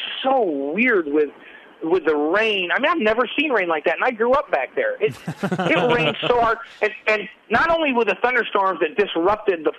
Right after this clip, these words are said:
Speaker 1: flow of everything, and, you know, you got a new quarterback playing, you got a lot of guys at new positions, and now you got this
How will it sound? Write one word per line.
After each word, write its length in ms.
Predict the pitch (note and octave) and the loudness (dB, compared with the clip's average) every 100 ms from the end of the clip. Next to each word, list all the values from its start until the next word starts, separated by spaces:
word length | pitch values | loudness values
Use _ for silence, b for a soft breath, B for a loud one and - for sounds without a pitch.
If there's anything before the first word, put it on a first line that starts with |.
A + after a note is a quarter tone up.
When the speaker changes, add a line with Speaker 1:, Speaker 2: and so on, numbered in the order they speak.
| - | 0
Speaker 1:
flow 240 | F#3 F#3 | 2 4
of 100 | D3+ | 2
everything, 500 | E3 E3 D3+ C#3+ C#3 | 2 2 0 -2 -2
and, 80 | E3 E3 | -2 0
you 60 | |
know, 80 | A#3+ | 0
you 80 | B3+ | 2
got 140 | C4+ | 2
a 20 | G3+ | 2
new 120 | G#3+ | -2
quarterback 560 | - F#3 G3 F#3+ F3+ | 2 0 2 2 0
playing, 140 | G3+ G3 | 0 2
you 40 | |
got 60 | F3+ | 2
a 40 | |
lot 140 | E3 F#3 | 4 2
of 60 | |
guys 180 | F#3 F#3+ E3 | 2 2 0
at 60 | |
new 140 | E3 E3+ | -4 -2
positions, 440 | D#3 C#3+ C3 C#3+ | 0 -2 -2 -8
and 80 | C#3+ | -2
now 80 | E3+ | 0
you 80 | G3+ | 0
got 140 | F#3 | 0
this 100 | F3+ | -2